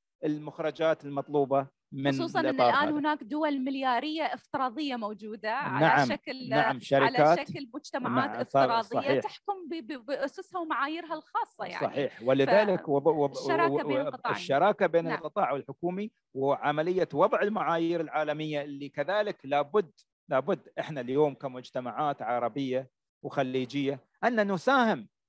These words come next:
Speaker 1: أن نساهم في اللجان الدولية هذه اللي تضع المعايير، ما ن-، ما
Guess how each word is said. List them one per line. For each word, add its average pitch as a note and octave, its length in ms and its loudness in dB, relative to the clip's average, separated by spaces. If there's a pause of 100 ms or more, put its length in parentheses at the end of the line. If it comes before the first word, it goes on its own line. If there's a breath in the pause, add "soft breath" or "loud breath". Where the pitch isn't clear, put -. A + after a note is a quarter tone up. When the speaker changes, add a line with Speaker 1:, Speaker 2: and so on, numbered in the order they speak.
(100)
Speaker 1:
أن G#3 280 0
نساهم A#3 380 2
في - 120 -4
اللجان F#3 480 2
الدولية F3+ 760 0
هذه A3 120 -4
اللي D#3+ 160 -8
تضع G#3 300 0
المعايير، E3+ 640 0
ما F3 180 0
ن-، B3+ 200 -2
ما A#3+ 200 -2